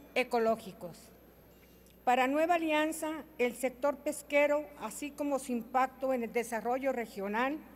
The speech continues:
son sumamente importantes. Por ello es que vamos a favor de este punto de acuerdo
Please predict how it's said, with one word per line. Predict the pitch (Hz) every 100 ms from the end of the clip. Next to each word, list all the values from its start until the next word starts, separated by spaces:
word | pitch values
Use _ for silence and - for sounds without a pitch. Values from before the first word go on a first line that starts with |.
| - - -
son | - - 302 330
sumamente | 330 320 285 285 294 294 294
importantes. | 269 233 226 214 262 262 277 277 277 - - - - - -
Por | 247 262
ello | 285 302 294
es | 302 302
que | - 311 269 - - - - - 196
vamos | 285 311 330 - -
a | 240 233
favor | 240 233 277 294
de | 269 277
este | 285 269
punto | 254 254 277 285
de | 262
acuerdo | 220 - 247 254 254